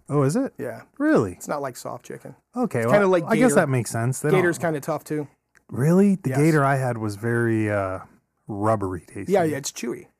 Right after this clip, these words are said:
Speaker 1: Yeah, it's fucking gross. <laughs> I don't even like chicken, so to have chicken that you gotta chew forever, where the fuck would I want that?
Speaker 2: <laughs> I don't know.
Speaker 1: Garbage ass shit.
Speaker 2: Ask all the, hey, look at all the people in the bayou eat it.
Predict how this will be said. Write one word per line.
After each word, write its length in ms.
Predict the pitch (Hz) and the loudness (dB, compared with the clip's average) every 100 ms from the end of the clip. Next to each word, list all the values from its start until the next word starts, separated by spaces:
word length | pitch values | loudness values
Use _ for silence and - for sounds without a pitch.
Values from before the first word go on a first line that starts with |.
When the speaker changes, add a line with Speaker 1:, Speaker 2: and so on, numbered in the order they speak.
| _ _ | _ _
Speaker 1:
Yeah, 100 | 123 | -6
it's 100 | - | -6
fucking 500 | - - 151 - 107 | -12 0 0 0 -6
gross. 500 | 95 101 98 - - - | -4 -4 -4 -8 -14 -16
<laughs> 1040 | - - 679 698 659 _ _ _ _ _ | -16 -14 -14 -18 -20 _ _ _ _ _
I 60 | 151 | 2
don't 120 | 151 | 4
even 160 | 139 135 | 4 2
like 160 | 135 | 0
chicken, 380 | - 151 165 156 | 0 0 2 0
so 180 | 147 139 | 0 0
to 80 | 127 | 2
have 180 | 127 120 | 0 -2
chicken 300 | - 143 131 | -2 0 0
that 120 | 135 | 0
you 60 | 131 | 0
gotta 160 | 131 120 | 0 0
chew 200 | 143 131 | 0 0
forever, 520 | 131 123 131 147 143 - _ - - - | 2 2 4 2 0 -8 _ -20 -20 -8
where 100 | 131 | -6
the 80 | 104 - | -6 0
fuck 200 | 156 - | 2 2
would 100 | 139 | 2
I 60 | 127 | 2
want 260 | 131 127 | 2 0
that? 300 | 131 127 - - | 2 0 0 -4
Speaker 2:
<laughs> 200 | 175 202 | -2 -2
I 40 | |
don't 240 | - 156 156 | 0 -2 -2
know. 200 | 156 131 | -6 -4
Speaker 1:
Garbage 460 | 123 117 117 117 | 0 2 2 2
ass 220 | 120 120 110 | 2 2 0
shit. 380 | - 123 123 | -4 -2 -2
Speaker 2:
Ask 280 | - 185 - | 2 0 2
all 140 | 185 180 | 2 2
the, 80 | 175 | 0
hey, 220 | 180 147 | -2 -2
look 240 | 147 196 | -4 -4
at 80 | 226 | -2
all 180 | 226 233 | 0 0
the 100 | 233 | -2
people 220 | 247 233 | -6 -4
in 60 | 240 | -2
the 60 | |
bayou 420 | 202 247 262 226 196 | -2 -2 -2 -2 -2
eat 180 | 156 | -4
it. 80 | 120 | -6